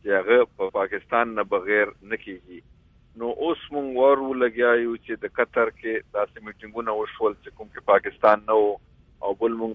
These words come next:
دا هم وینو لګیا یو او ور ولګیا یو چې افغان طالبان، آ، او د پاکستان منځ کې ډېره زیاته، آ، بدزني ده او بد، آ،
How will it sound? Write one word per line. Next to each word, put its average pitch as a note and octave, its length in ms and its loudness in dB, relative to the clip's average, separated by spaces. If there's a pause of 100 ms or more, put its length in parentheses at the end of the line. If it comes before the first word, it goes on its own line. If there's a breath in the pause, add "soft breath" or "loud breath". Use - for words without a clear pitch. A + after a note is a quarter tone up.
دا A#2 140 6
هم A#2+ 180 -4 (140)
وینو A#2 260 -2
لګیا A2 480 4
یو G#2+ 160 -6
او G#2 200 -2
ور A2+ 180 0
ولګیا G#2+ 480 -6
یو G#2+ 160 -8
چې G#2+ 380 -10
افغان G2 340 -4 (440)
طالبان، G#2 540 -2 (140)
آ، G#2 340 -4 (140)
او G2 240 0
د G2+ 100 -10 (100)
پاکستان G#2+ 560 -2
منځ A2 240 -4 (120)
کې G#2+ 80 0
ډېره G#2 240 0
زیاته، G#2 480 -4 (480)
آ، G2+ 160 -8
بدزني A2 520 -4
ده A#2+ 120 4
او A2+ 80 6
بد، A2 360 -2
آ، G#2 40 -6